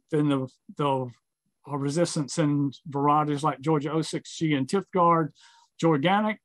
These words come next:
was a red seeded variety, so never, never was, uh, uh, used for production. Uh, but it, it showed us we could have,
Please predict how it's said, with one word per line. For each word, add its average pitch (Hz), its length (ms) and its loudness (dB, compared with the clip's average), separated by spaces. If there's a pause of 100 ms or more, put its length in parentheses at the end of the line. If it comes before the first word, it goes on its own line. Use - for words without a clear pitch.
was 147 160 -8
a 135 60 0
red 202 280 0
seeded 156 340 0
variety, 147 460 -2
so 156 180 -6
never, 156 400 -2 (300)
never 160 340 -2
was, 139 240 -6 (280)
uh, 131 260 -4 (920)
uh, 127 220 -6 (180)
used 170 300 2
for 151 120 -2
production. 151 640 -4 (520)
Uh, 143 360 0
but 143 320 -6 (120)
it, 160 280 -6
it 156 200 -2 (180)
showed 185 340 2
us 165 160 0
we 160 140 2
could 208 260 2
have, 160 320 -2